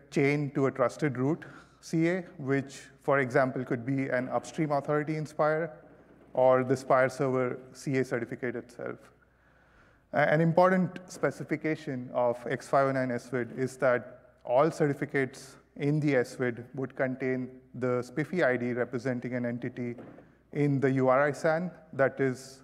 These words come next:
the subject alternate name extension in X five oh nine. For example, the, uh, signing certificate for Spire Server would have its spiffy I D in the U R I san field,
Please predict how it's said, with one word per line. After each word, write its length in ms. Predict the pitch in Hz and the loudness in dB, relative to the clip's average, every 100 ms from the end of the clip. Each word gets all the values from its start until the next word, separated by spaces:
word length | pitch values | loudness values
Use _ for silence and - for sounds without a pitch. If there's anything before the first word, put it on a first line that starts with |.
| - | -12
the 240 | 123 131 123 | -4 -2 -2
subject 480 | 131 123 131 135 | 0 0 0 -2
alternate 480 | - 127 131 131 131 | 0 0 2 -2 -2
name 200 | 131 131 | -4 -4
extension 600 | 123 - 135 139 - 165 | -4 -8 -8 -8 -6 -6
in 100 | 160 | -6
X 160 | 156 - | -8 -4
five 180 | 160 156 | -2 -2
oh 60 | |
nine. 240 | 165 175 196 - _ - - _ _ _ _ - | -2 -6 -10 -16 _ -20 -20 _ _ _ _ 4
For 140 | 175 | 6
example, 500 | 165 165 160 170 165 | 6 6 6 6 4
the, 540 | 147 151 151 147 151 - | 4 4 4 4 2 2
uh, 220 | 131 127 | 2 2
signing 400 | 127 139 139 151 | 4 2 4 2
certificate 640 | 156 104 113 123 135 - | 2 0 -2 -2 -2 -2
for 460 | - 135 123 120 120 | -4 0 2 2 -2
Spire 380 | - - 131 127 | -8 0 4 4
Server 480 | - 135 123 123 117 - | 2 -2 0 -2 -4 -6
would 180 | 135 117 | -4 -2
have 300 | 120 131 131 | 4 4 4
its 160 | 127 | 0
spiffy 340 | - 131 - 127 | -4 -8 -4 -2
I 100 | 120 | -2
D 240 | 120 120 120 - - | -4 -8 -10 -16 -14
in 260 | 131 127 | -10 -8
the 120 | 127 123 | -6 -4
U 140 | 127 | 0
R 160 | 127 135 | 0 0
I 40 | |
san 320 | 135 143 139 | 0 0 0
field, 300 | 135 156 175 | -2 -2 -4